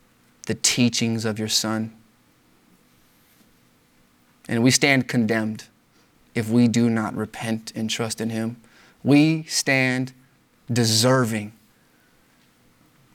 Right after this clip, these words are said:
of punishment and wrath. So, Father, I pray these words would be sobering for us.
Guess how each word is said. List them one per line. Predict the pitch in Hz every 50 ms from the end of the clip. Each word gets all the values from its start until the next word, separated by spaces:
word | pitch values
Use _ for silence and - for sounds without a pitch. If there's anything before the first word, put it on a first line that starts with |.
| _ -
of | 110 117 131
punishment | - 139 135 131 123 - - 131 123 -
and | - 117 113
wrath. | 104 107 110 110 110 110 110 - - _ _ _ _ _ _ _ _ _ _ _ _ _ _ _ _ _ _ _ _ _ _ _ _ _ _ _ _ _ _ _ _ _ _ _ _ _ _ _ _ _ _ _ _ _
So, | - - 123
Father, | - 135 139 139 135 131
I | 131
pray | 135 - 151 139
these | 135 135 120 113
words | 123 131 131 117 120
would | 113
be | 123
sobering | 117 - - 139 135 135 123 123 123 117 110
for | - - 113 117
us. | 117 113 113 - - - -